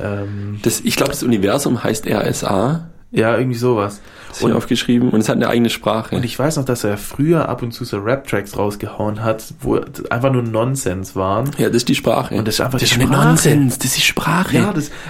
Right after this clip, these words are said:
Speaker 1: aber ich dachte immer, das ist ja Nonsens. Ich dachte jetzt, jetzt dreht er völlig hohl irgendwie, aber das ist tatsächlich diese Sprache und er zieht die halt durch. Ich weiß nicht, ob diese Sprache wirklich existiert.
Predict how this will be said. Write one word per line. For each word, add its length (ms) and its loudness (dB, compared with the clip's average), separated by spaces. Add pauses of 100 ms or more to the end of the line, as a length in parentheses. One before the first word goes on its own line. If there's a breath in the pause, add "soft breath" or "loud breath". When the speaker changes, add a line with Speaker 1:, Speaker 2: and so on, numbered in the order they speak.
Speaker 1:
aber 160 2
ich 120 -2
dachte 260 -2
immer, 120 -2
das 100 0
ist 60 -6
ja 80 -4
Nonsens. 440 -6
Ich 80 -10
dachte 220 0
jetzt, 240 -6 (460 soft breath)
jetzt 180 -4
dreht 100 6
er 80 2
völlig 480 0 (360)
hohl 500 4
irgendwie, 420 -2
aber 180 0
das 160 -4
ist 140 -6
tatsächlich 420 -2
diese 200 -4
Sprache 560 -2
und 80 -4
er 100 -4
zieht 220 -8
die 100 -4
halt 200 -4
durch. 220 4 (320 loud breath)
Ich 120 -18
weiß 260 2
nicht, 120 -4
ob 120 -6
diese 220 -8
Sprache 380 -2 (480)
wirklich 400 2
existiert. 760 -2